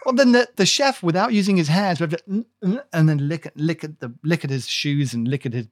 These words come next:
you know, body and his, lick his face and try to guess what the meal was.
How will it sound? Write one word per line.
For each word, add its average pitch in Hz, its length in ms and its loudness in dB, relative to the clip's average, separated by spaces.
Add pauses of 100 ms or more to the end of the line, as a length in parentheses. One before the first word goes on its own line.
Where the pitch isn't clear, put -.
(120)
you 131 120 -4
know, 113 140 -8
body 120 340 -6
and 113 180 -8
his, 113 220 -18
lick 127 180 -8
his 123 120 -10
face 117 260 -8
and 131 160 -6
try 151 180 -4
to 143 60 -2
guess 135 680 -2 (920)
what 123 220 -6
the 127 60 -4
meal 135 280 -2
was. 90 400 -16